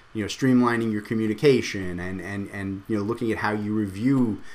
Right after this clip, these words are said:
documents and so on, right? Th-, those are just as important in the modern world as your base cad, cad standards. You know, and particularly when so many of us are,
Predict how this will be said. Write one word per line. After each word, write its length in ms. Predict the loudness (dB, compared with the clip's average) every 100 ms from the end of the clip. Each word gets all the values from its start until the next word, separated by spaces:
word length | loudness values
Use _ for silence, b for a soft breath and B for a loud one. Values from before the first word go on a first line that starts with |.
| B 0
documents 600 | 2 4 0 -4 -4 -6
and 80 | -6
so 260 | -6 -6
on, 160 | -6 -4
right? 280 | -4 -4 -6
Th-, 140 | -6
those 260 | -2 -2 0
are 80 | -4
just 500 | -2 0 0 0 -6
as 160 | -4
important 560 | -4 -6 -4 -6 -6 -16 -20 B B B B -4
in 140 | -2
the 80 | 0
modern 500 | 0 0 0 -2 0
world 420 | 2 2 0 -4 -8
as 200 | -6 -6
your 100 | -6
base 260 | -6 -6
cad, 360 | -4 -4 -4 -6
cad 220 | -6 -4
standards. 440 | -6 -8 -14 -16 -8
You 60 |
know, 80 | -4
and 140 | -4 -4
particularly 500 | -2 -2 0 2 2
when 160 | 0
so 320 | -4 -4 -2
many 400 | 0 0 2 0
of 160 | 0 -8
us 200 | -12 -14 B B B B -2
are, 640 | 0 2 2 0 -4